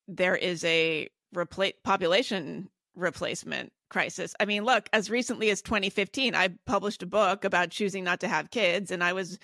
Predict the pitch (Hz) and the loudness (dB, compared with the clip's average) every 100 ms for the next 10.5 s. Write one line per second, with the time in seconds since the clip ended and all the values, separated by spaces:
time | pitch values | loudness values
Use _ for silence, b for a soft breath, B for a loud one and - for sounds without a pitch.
0 | B B - 190 185 185 180 185 185 185 | B B -2 0 2 2 4 4 2 -2
1 | 185 185 180 185 - - 180 180 190 180 | -4 2 2 2 0 0 0 2 0 4
2 | 180 - 185 185 180 180 180 170 180 214 | 4 4 0 0 0 0 0 0 0 -4
3 | 226 170 196 170 180 180 180 185 180 220 | -4 -4 0 0 0 -2 -2 -4 -4 0
4 | 175 175 175 B B _ 208 214 254 226 | 2 0 -4 B B _ 2 4 4 2
5 | 180 175 175 190 185 185 185 175 - 190 | -2 -2 0 -2 -2 -2 -4 -6 -8 -8
6 | - 208 208 214 220 233 240 262 - 196 | 0 0 2 0 2 4 4 2 -2 0
7 | 190 185 - 262 220 - 302 285 254 226 | 0 0 0 -2 -2 2 4 6 2 4
8 | 208 - 214 185 160 160 175 185 190 180 | 0 2 4 4 4 0 -2 -2 -4 -2
9 | 175 170 170 170 160 165 - 175 165 - | -2 0 0 0 -2 0 2 2 0 -2
10 | - - 160 147 147 | -4 0 2 0 -2